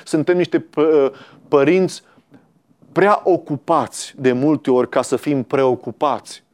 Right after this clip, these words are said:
de copiii noștri. Cineva spunea într-un mod, uh, foarte frumos: "Tot ceea ce are nevoie un copil în viața aceasta, ca și nevoie supremă, este de o mamă și de un tată."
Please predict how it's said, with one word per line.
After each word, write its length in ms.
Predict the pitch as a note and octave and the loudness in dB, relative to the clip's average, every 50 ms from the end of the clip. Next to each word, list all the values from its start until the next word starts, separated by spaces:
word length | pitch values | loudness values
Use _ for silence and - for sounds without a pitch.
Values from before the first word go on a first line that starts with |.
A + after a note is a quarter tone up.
| _ _ _ _ _ _ | _ _ _ _ _ _
de 200 | - B2 A#2+ A#2 | -6 -4 -4 -2
copiii 380 | - B2+ A#2+ - - B2+ A#2 | 0 -2 -4 -2 -2 -4 -4
noștri. 460 | A2+ G#2+ G#2+ G2+ - - - A#2 A2+ - _ - - - _ _ | -4 -6 -8 -10 -10 -10 -10 -10 -12 -12 _ -20 -20 -20 _ _
Cineva 320 | - E3+ D#3 D3+ D#3 D#3+ | -2 0 2 2 2 2
spunea 500 | D#3 - - D3 C#3+ D3+ D3 C#3+ C3 - - - - _ _ _ | 0 0 -4 -2 0 2 2 0 0 -4 -10 -20 -20 _ _ _
într-un 340 | _ C3 C3 B2 - C3+ C3 | _ -6 -6 -2 -2 -2 0
mod, 240 | C#3 D3 D3 C3+ A#2+ | 2 2 2 2 2
uh, 220 | C3+ C3 B2+ B2 A#2 | 4 4 4 2 0
foarte 420 | - - - D3+ D3+ C#3 - - | -2 -2 0 0 0 2 0 -4
frumos: 480 | B2 - - B2+ C3 C#3+ C#3 B2+ - - - - - _ _ | -4 -2 -2 -2 0 0 0 -2 -4 -10 -16 -20 -20 _ _
"Tot 180 | - F3 F3 E3 | 0 0 2 2
ceea 160 | - F3+ D#3+ | 2 2 2
ce 160 | D#3+ - D#3 | 2 2 2
are 180 | D#3+ E3+ E3 D#3+ | 4 4 2 2
nevoie 520 | D3+ C#3+ C#3 A#2+ A2+ C3+ F3+ F#3+ F#3 E3 | 2 0 0 -2 0 0 2 2 4 2
un 160 | D3 C#3+ C#3+ | 2 0 -2
copil 380 | C3 - C3+ C3 - E3+ F3+ E3+ | -2 -2 -4 -4 -2 -2 0 0
în 160 | D#3 C#3+ C3+ | 0 0 0
viața 320 | C3 D#3 D#3 D3+ - - | 2 2 0 0 0 -4
aceasta, 560 | C3+ B2+ - D#3+ E3 D#3 - - C3+ A2 - - _ _ _ _ _ _ _ _ _ _ _ _ _ _ _ _ _ _ | -4 -4 -2 -4 -4 -4 -2 -2 -2 -2 -2 -8 _ _ _ _ _ _ _ _ _ _ _ _ _ _ _ _ _ _
ca 280 | _ - D3 C#3+ C#3+ C#3 | _ 0 2 4 4 2
și 140 | C3 - - | 0 -2 -4
nevoie 380 | C#3+ C#3 C#3 A#2+ C#3 E3 E3+ E3 | -2 0 0 2 2 2 2 2
supremă, 640 | D3+ - G3 - - - B3+ C#4+ D4 F3 D3+ C3+ B2 - - - - _ | 2 0 -4 -4 -2 0 0 2 2 2 0 0 -2 -4 -8 -20 -12 _
este 300 | - D3 C#3 - - D3 | -2 -2 -2 0 -2 -2
de 240 | C3 C3+ C#3+ C#3 - _ _ | 0 2 0 0 -2 _ _
o 160 | C#3+ C3+ B2 | -2 0 0
mamă 600 | A#2+ B2 C#3 D#3 E3 E3 D3+ C3 A#2+ A#2 G#2 - _ _ _ _ - | -2 -2 0 0 0 0 0 0 -2 -2 -4 -4 _ _ _ _ -20
și 180 | - - B2+ | -16 -14 -4
de 80 | A2+ A#2 | -4 -4
un 180 | A2 A#2 A#2 | -2 -2 -6
tată." 480 | A2+ - E3 D#3 C3+ - _ - - - | -6 -6 -6 -6 -6 -6 _ -16 -16 -16